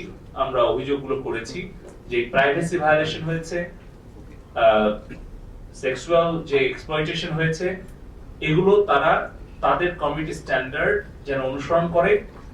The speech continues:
তারা যেভাবে আমেরিকাতে, আহ, ইউরোপে, অস্ট্রেলিয়াতে তারা যেই নীতি অনুসরণ করে, বাংলাদেশেও যাতে একই রকম ভাবে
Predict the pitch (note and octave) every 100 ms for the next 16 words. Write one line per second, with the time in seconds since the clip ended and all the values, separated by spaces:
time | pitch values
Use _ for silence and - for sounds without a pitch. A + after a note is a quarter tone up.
0 | - C#3+ C3+ C3+ C#3+ D#3 D#3+ D#3+ E3 D#3
1 | - C#3 C#3+ D#3 D#3+ E3+ E3+ E3+ - -
2 | - - - - - - - A#2 - -
3 | D3+ D#3 E3+ E3 F3 F3 F3 - - -
4 | - - - - - - - - - -
5 | - F#3+ F3 E3+ E3 E3+ E3 E3 - -
6 | - - - - - - D#3 D#3+ - D#3
7 | F#3+ G#3 F#3+ G3 F#3+ G#3+ A3 A3+ G#3+ -
8 | - - - - - - - - - -
9 | - - D#3+ E3+ E3 - - C#3+ - -
10 | - - G#3+ - E3+ - - D#3+